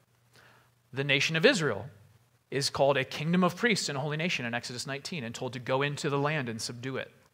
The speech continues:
subdue the nations there. God walks with Adam in the garden. The exact same verb is used to describe God walking amongst Israel in the camp and then in the tabernacle.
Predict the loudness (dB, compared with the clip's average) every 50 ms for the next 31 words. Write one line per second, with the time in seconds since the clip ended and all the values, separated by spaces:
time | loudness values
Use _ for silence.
0 | _ _ _ -18 -16 -12 -10 -8 -6 -6 -6 -6 -6 -6 -6 -8 -8 -10 -10 -10
1 | -10 -12 -18 _ _ _ _ _ -20 -20 -20 -20 -20 -20 -20 -20 _ _ _ _
2 | _ -2 4 8 10 12 10 10 8 2 -4 0 4 8 8 8 6 6 -2 -4
3 | -4 -4 -4 -4 2 6 8 10 10 8 6 2 2 4 8 8 8 8 6 2
4 | -8 -10 -12 -16 -20 _ _ _ _ _ _ _ _ _ _ _ _ _ -6 -2
5 | -2 -2 -2 0 4 6 8 8 6 6 0 0 0 0 0 -2 -4 -6 -6 0
6 | 4 6 6 6 6 2 -4 -4 -6 -6 -6 -4 -4 -4 -4 -2 2 4 4 4
7 | 4 2 2 6 6 6 6 4 -2 -4 0 4 6 6 6 6 2 -6 -4 -6
8 | -8 -8 -6 -6 -4 -2 -2 -4 -4 -6 -6 -6 -6 -6 -4 -2 -2 -2 -2 -2
9 | -4 -8 -10 -8 -8 -6 -8 -8 -8 -10 -10 -8 -8 -8 -8 -8 -6 -4 -4 -2
10 | -2 -2 -4 -4 -6 -8 -8 -12 -12 -12